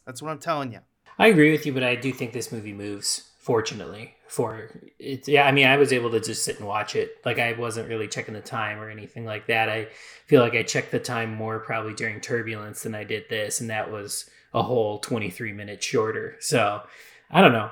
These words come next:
Speaker 2: Maybe it's just me, but, and I've, I, I watch this movie all the time, so I, I didn't feel the runtime at all.
Speaker 1: I think you could have saved, like, an easy ten minutes by getting rid of, uh, his former,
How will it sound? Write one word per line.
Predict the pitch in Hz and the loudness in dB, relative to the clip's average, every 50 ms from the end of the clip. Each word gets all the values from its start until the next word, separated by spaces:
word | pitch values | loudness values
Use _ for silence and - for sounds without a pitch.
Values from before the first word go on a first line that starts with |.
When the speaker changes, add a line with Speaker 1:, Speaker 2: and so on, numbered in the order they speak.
| - - - | -12 -10 -2
Speaker 2:
Maybe | 156 156 180 180 175 170 175 | 2 4 6 6 6 6 6
it's | 156 135 - | 4 4 2
just | 151 127 123 | -2 -2 -2
me, | 131 120 113 113 | -2 -2 -2 -4
but, | 110 - 160 160 - | -2 4 4 6 6
and | 151 143 | 6 4
I've, | 147 147 143 143 - - - | 4 2 2 0 -4 -10 -8
I, | - 170 160 - | -4 -4 -2 2
I | - 165 170 | 6 8 10
watch | 165 147 131 - | 10 10 8 6
this | 123 107 120 | 2 -6 -6
movie | 113 104 104 104 | -6 -4 -4 -4
all | 104 104 | -4 -4
the | 98 - | -6 -6
time, | - 127 110 104 104 107 110 | -6 -6 -6 -6 -6 -8 -8
so | - - 131 113 | -8 -4 -2 -2
I, | 107 107 107 110 107 - 123 117 - - 123 127 127 123 120 123 | 0 0 -2 -4 -4 -6 -8 -8 -8 -6 -2 -2 0 0 0 0
I | 123 131 131 | 2 4 4
didn't | 131 117 104 | 4 2 2
feel | 92 - 123 110 107 | -2 -4 -4 -4 -4
the | 107 | -4
runtime | 104 110 107 104 - 110 104 104 | -6 -6 -8 -8 -8 -10 -12 -10
at | 104 98 | -8 -6
all. | 95 92 - - _ _ _ _ _ _ - | -6 -6 -6 -8 _ _ _ _ _ _ -4
Speaker 1:
I | - 208 | -4 -2
think | 214 254 208 180 | -2 -2 -2 -4
you | 170 160 | -4 -4
could | - 160 143 | -4 -4 -4
have | 135 131 | -4 -6
saved, | - 147 135 131 - | -6 -6 -6 -6 -8
like, | 127 127 123 - | -10 -12 -12 -10
an | 135 127 | -10 -8
easy | 131 135 131 131 123 | -8 -8 -8 -10 -12
ten | 120 - - 127 120 120 | -14 -12 -12 -10 -10 -10
minutes | 117 113 117 117 120 120 - | -10 -10 -10 -12 -12 -12 -12
by | - 117 113 | -14 -14 -14
getting | 113 120 113 113 113 107 | -12 -12 -14 -14 -14 -16
rid | 110 107 113 110 110 | -14 -14 -12 -12 -12
of, | 107 101 110 _ _ | -14 -16 _ _ _
uh, | 127 120 113 110 110 | -10 -8 -6 -6 -8
his | 113 131 120 117 113 113 - - | -8 -10 -12 -12 -10 -10 -12 -12
former, | - - - - 127 123 120 117 117 113 117 113 113 110 107 104 101 | -14 -18 -14 -12 -10 -8 -8 -8 -6 -6 -4 -4 -4 -6 -8 -12 -16